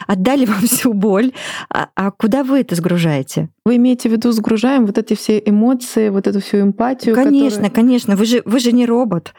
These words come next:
Speaker 2: Ах. Ну, мы начинаем это сгружать, и если будут слушать врачи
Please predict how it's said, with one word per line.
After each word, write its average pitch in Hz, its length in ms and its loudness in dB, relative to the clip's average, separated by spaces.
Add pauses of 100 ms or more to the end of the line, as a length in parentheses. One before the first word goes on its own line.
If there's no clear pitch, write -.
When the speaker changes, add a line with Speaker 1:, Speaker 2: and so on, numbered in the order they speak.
(160)
Speaker 2:
Ах. 220 460 0 (840)
Ну, 233 360 2
мы 220 140 4
начинаем 240 440 2
это 220 140 -2
сгружать, 214 540 -2
и 202 40 2 (380)
если 190 280 -2
будут 190 240 -2
слушать - 380 -6
врачи 190 360 -2